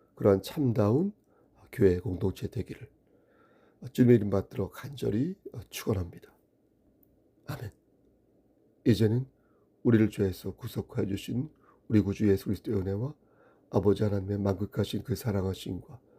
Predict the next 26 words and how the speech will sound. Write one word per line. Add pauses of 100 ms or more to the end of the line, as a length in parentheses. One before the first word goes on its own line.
(200)
성령
하나님의
교통하시고 (120)
인도하시는
모든
역사하심이 (480)
하나님
말씀
안에서 (380)
하나님
나라를
생각하며 (560)
반듯하게
세워져
나가기를
소원하는 (520)
여기
모인
성도와 (240)
그들의
가정과 (180)
이
제단과
이
나라
위에